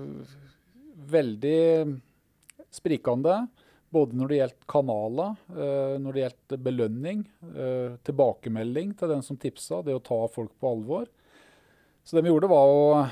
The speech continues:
å undersøke litt i markedet, eh, spesielt på videregående skole. Vi knyttet til oss et, eh, studentmiljø, bachelorstudentene på Media City eller Universitetet i Bergen,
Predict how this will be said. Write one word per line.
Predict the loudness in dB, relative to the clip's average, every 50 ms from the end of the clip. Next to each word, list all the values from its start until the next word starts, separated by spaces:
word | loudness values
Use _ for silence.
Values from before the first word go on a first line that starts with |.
| -6 -12 -10
å | -6 -2 0 0 2 4 4 4 4 4 2 0
undersøke | 0 -2 -2 -2 -4 -6 -8 -6 -6 -4
litt | -4 -4 -6 -8 _ _ -12 -8
i | -6 -4 -4 -2 0 0 0 0
markedet, | 0 -2 -4 -4 -6 -8 -6 -4 -4 -4 -2 -4 -6 -8 _ -20 -20 -18
eh, | -16 -12 -10 -8 -8 -6 -6 -6 -6 -6 -8 -8 -10 -10 -12 -14 -16 -18 -20 -8
spesielt | -6 -6 -4 -2 -2 -2 -2 -4 _
på | -4 -4
videregående | -2 -2 -4 -4 -4 -6 -6 -6 -6
skole. | -6 -6 -6 -4 -2 -2 -2 -2 -4 -6 _ _ _ _ _ _ _ _ _ _ -10
Vi | -6 -6 -4
knyttet | -4 -4 -6 -4 -6 -6 -6 -4
til | -2 -2 -2 -2
oss | -4 -4 -2 -2
et, | -2 -2 -4 _ _ _
eh, | -2 0 0 2 2 2 0 0 -2 -2 -4 -6 -8 -10 -10
studentmiljø, | -8 -6 -4 -4 -4 -4 -6 -8 -4 -2 0 0 2
bachelorstudentene | 2 0 0 -2 -6 -12 -10 -6 -2 -2 -2 -2 -4 -6 -4 -4 -4 -2 -4 -6
på | -8 -8 -6 -4 -4 -2 -2 -2
Media | -2 -2 -4 -4 -4 -6
City | -6 -8 -10 -10 _ -6 -2 -2 -2
eller | -2 -2 -4 -4 -4
Universitetet | -4 -4 -4 -4 -6 -6 -6 -6
i | -6
Bergen, | -6 -6 -6 -4 -4 -4 -4 -4